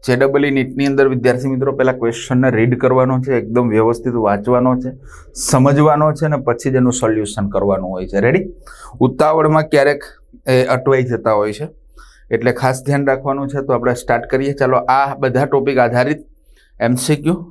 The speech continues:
એનો પાર્ટ વન. તમારી સામે પહેલો ક્વેશ્ચન તમે જોઈ શકો છો, સ્ક્રીનમાં એકવાર વાંચો. તો આપણે પેનને સિલેક્ટ કરી લઈએ.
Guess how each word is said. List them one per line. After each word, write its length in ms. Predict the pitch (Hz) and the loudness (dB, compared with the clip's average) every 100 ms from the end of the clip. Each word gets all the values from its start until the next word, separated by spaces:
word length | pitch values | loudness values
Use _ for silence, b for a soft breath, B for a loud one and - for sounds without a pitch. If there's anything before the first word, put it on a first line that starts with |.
| 113 | -4
એનો 140 | 117 | -4
પાર્ટ 340 | - 117 117 | 0 0 0
વન. 200 | 123 156 196 - - - b b b | 0 0 -2 -12 -20 -20 b b b
તમારી 240 | 120 127 135 | 0 2 2
સામે 260 | 135 135 | 0 -2
પહેલો 260 | 131 131 131 | 2 2 2
ક્વેશ્ચન 600 | 131 127 - 143 143 139 | 2 -2 0 0 0 2
તમે 220 | 135 127 | 2 2
જોઈ 220 | 123 123 | 4 2
શકો 300 | 127 123 135 | 2 2 2
છો, 120 | 139 | 2
સ્ક્રીનમાં 460 | 135 - 127 127 131 | -2 0 0 2 2
એકવાર 200 | 127 127 | 2 2
વાંચો. 440 | 117 113 139 - - - - - | 2 2 -2 -6 -10 -20 -20 -12
તો 60 | - | -2
આપણે 240 | 110 120 | -2 0
પેનને 540 | 123 - 120 123 127 127 | -2 -2 0 2 2 2
સિલેક્ટ 420 | - 110 120 120 | 0 0 0 0
કરી 220 | 131 135 | 0 0
લઈએ. 280 | 139 143 175 | -2 -4 -6